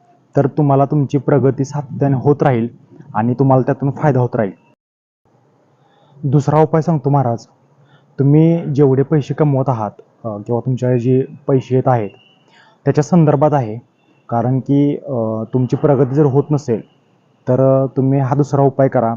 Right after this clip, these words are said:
त्यामध्ये तुम्हाला प्रत्येक शनिवारी तुम्हाला दानधर्म करायचा आहे.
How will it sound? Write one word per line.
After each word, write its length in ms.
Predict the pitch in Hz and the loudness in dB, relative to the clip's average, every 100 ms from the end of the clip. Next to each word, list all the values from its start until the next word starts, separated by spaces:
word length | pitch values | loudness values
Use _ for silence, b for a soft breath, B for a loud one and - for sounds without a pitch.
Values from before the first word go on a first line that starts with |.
| 110 | -2
त्यामध्ये 560 | 139 143 143 139 151 196 - _ _ _ | 0 2 2 4 2 0 -12 _ _ _
तुम्हाला 260 | 135 139 151 | -2 2 2
प्रत्येक 800 | - 156 - _ - 160 160 175 175 180 | 0 -4 -4 _ 0 0 0 0 0 -2
शनिवारी 600 | - 139 147 143 120 92 | -2 0 2 2 0 -6
तुम्हाला 600 | - _ _ 120 131 131 | -12 _ _ -2 0 0
दानधर्म 480 | 139 143 143 135 | 0 0 0 0
करायचा 340 | 117 117 104 | -2 -4 -4
आहे. 100 | 98 | -8